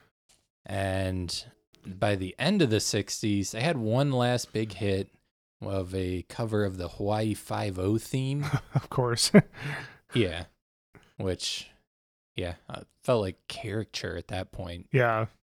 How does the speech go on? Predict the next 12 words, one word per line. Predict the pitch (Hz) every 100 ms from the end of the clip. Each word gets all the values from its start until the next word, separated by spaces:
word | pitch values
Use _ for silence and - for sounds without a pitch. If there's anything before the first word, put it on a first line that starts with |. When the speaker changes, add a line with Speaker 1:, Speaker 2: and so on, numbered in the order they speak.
| _ _ _ _ _ - _ _ _ _ _ -
Speaker 1:
But | 98 90 - - - -
that | 127 170
was | 143 -
kind | 135 123
of |
the | 104
last | 95 107 110 -
hurrah | 101 92 95 110
in | 95 92
America | 87 95 107 - 92
for | - 92
them, | 90 90 87